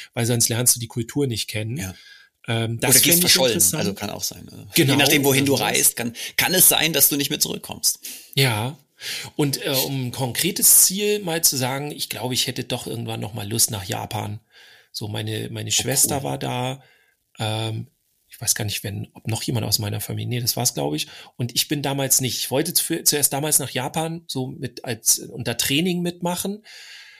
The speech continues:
Speaker 1: Aber ich wäre dann in dem Alter, ich glaub, es war fünfzehn, sechzehn oder so, ich wäre die Ausnahme gewesen. Das wusste ich damals nicht. Aber in Japan ist in der Regel nur kleine Kinder und alte Menschen, die trainieren. Weil die anderen dazwischen, ähm,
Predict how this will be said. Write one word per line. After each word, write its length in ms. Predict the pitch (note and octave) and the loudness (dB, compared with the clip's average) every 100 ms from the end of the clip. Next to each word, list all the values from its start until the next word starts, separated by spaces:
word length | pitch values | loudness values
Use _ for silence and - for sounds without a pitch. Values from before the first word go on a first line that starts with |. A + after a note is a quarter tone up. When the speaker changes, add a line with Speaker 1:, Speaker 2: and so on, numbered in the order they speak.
| - _ - | -20 _ -8
Speaker 1:
Aber 320 | B2 C3 C#3 | -2 0 2
ich 180 | C3 A#2 | 0 2
wäre 260 | C3 D#3+ C#3 | 2 2 0
dann 180 | C#3 | 0
in 100 | C3+ | 0
dem 140 | B2 A2+ | -2 -4
Alter, 320 | G2+ C#3 D3 | 0 0 0
ich 140 | A#2 | -2
glaub, 140 | - F#2+ | -6 -8
es 80 | A2 | -6
war 100 | G#2 | -6
fünfzehn, 500 | - D3 D3 - A2+ | -6 -6 0 0 0
sechzehn 440 | B2 B2+ - D3+ | -2 2 0 0
oder 180 | D3 C#3+ | -2 -2
so, 360 | C3 C#3 D#3 _ _ _ _ _ | 0 -2 -4 _ _ _ _ _
ich 140 | - | 0
wäre 180 | C3 C3+ | 2 2
die 140 | A#2+ | 0
Ausnahme 460 | A2+ F#3+ - C3+ A#2 | 2 4 4 2 -2
gewesen. 340 | G#2+ A#2 A2 A2 | -4 -4 -4 2
Das 160 | - | 2
wusste 200 | C#3+ - | 4 2
ich 80 | - | 2
damals 400 | C3 A2 G#2+ - | 0 -2 0 0
nicht. 340 | A#2 D3+ - | 0 -4 -6
Aber 140 | A2+ B2 | -2 -2
in 80 | A#2 | 0
Japan 480 | B2+ C#3+ D#3 D#3 - | -2 -2 -4 -4 -6
ist 140 | - - | 0 0
in 100 | B2+ | 0
der 120 | A#2+ | -2
Regel 240 | C3+ E3 | 0 0
nur 200 | C3+ D3 | 0 -4
kleine 280 | D3 C#3 B2 | -2 -4 -4
Kinder 540 | - F3 G3 G3 A#3+ - | -2 -2 -2 -4 -10 -10
und 300 | C#3+ C3+ - | -8 -8 -2
alte 280 | B2+ C3+ A#2 | 0 0 -2
Menschen, 480 | A2 A2 A2+ G2+ - | -2 -2 -2 -4 -10
die 200 | A2+ A#2 | -10 -8
trainieren. 540 | - A#2+ B2+ B2 G2 - - - - - | -4 0 2 0 -2 -12 -14 -14 -16 -4
Weil 140 | B2+ | -2
die 140 | B2 C3 | 0 0
anderen 300 | F#3 G#3 F3+ | 0 0 -2
dazwischen, 720 | C3+ - G3 - F3 G#3 - - - _ | 0 2 4 2 2 -4 -10 -20 -20 _
ähm, 560 | C3+ C3 B2+ C3 B2 | -2 -2 -2 -6 -8